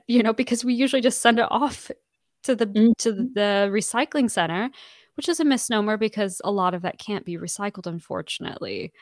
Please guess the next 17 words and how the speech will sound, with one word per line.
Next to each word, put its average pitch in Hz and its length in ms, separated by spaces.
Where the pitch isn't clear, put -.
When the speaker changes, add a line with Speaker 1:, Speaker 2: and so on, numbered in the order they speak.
Speaker 1:
And 190 260
so 226 200
just - 400
trying 294 300
to 262 60
even 196 240
bring 180 200
that 170 240
consciousness 196 640
to 165 180
it, 156 160
but 269 100
also 277 220
bringing 202 420
joy 165 680
and, 185 300
and 180 180